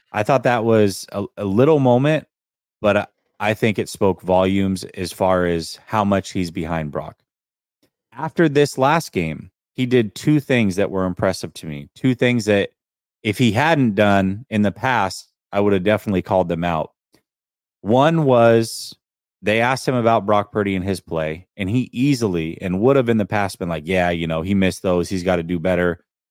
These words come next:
But he really kinda took the onus on himself a little bit, which was great to see. And the next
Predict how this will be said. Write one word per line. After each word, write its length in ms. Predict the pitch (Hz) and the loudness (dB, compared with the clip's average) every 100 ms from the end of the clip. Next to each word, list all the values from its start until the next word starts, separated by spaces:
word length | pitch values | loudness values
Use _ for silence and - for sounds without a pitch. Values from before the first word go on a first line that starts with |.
| - | -6
But 180 | 110 - | -6 -4
he 220 | 151 185 | -2 0
really 760 | 135 110 127 151 139 120 107 - _ - | 0 0 2 4 4 2 0 -4 _ -8
kinda 320 | 127 123 113 | -2 0 0
took 320 | - 123 107 | -2 -4 -4
the 100 | 101 | -6
onus 340 | 92 101 95 - | -4 -2 -2 -2
on 120 | 95 | -4
himself 420 | 87 - 104 - | -4 -4 -4 -4
a 40 | |
little 220 | 85 85 80 | -6 -6 -4
bit, 280 | 85 82 | -6 -6
which 180 | 95 90 | -8 -10
was 160 | 92 80 | -10 -6
great 240 | 98 92 | -4 -4
to 80 | 90 | -4
see. 380 | - 101 87 - _ | -10 -6 -8 -8 _
And 500 | 127 175 160 117 107 107 _ _ _ _ | -4 0 2 2 0 -4 _ _ _ _
the 160 | 98 104 | -2 2
next 400 | 107 131 170 | 4 4 0